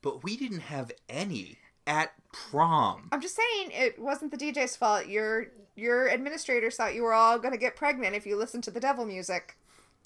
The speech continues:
Speaker 1: We actually, we had our prom on a Thursday 'cause it was cheaper to rent out a place.
Speaker 2: Oh my God! Did you at least have that Friday off of school?
Speaker 1: We did, yes.
Speaker 2: Okay.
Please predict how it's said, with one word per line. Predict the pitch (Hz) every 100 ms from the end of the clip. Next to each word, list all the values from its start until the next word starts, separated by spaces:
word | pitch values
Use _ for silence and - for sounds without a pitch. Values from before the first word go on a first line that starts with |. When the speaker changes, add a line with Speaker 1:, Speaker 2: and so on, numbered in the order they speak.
| _ _ _ _ - - _ -
Speaker 1:
We | 101 101
actually, | 98 - 107 98 92
we | 95
had | 92 98
our | 95
prom | 90 90 90
on | 90
a |
Thursday | - 90 92 90 90
'cause | 87
it | 90
was | -
cheaper | - 92 190 95
to |
rent | 95 95 95
out | -
a | -
place. | - - 139 - 269
Speaker 2:
Oh | 415 508
my | 494 339 240 - 359 403 453 453 - 392 -
God! | 302 294 - - - - - - _ _ _ _ _ _ _ _ - - _ _ - _ _ _ _ _ _ _ _ -
Did | 294
you | 320
at | 269
least | 302 320
have | 349
that | 339 -
Friday | 262 233 262
off | 262 254
of | 233
school? | - - 208 214 320
Speaker 1:
We | 202
did, | 175 - - -
yes. | - - -
Speaker 2:
Okay. | 240 240 - 90 -